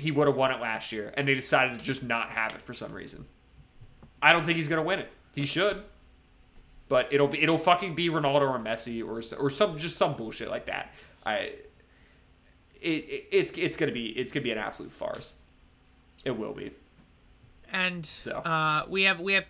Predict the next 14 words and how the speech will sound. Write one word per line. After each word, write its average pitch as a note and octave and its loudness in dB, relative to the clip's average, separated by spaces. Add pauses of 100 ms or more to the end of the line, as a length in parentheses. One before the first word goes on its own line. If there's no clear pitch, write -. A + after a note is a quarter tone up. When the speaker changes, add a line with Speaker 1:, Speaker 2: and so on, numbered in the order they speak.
Speaker 2:
we A3 -2
have G3+ 0
two - -4
more G3+ -2
questions, F3+ -2
so F3+ -6
we'll D#3 0
bang D#3 0
them D#3 -4
out D3 -2
nice D3 -6
and C#3+ -16
quickly. D3 -6
Uh, C#3+ 0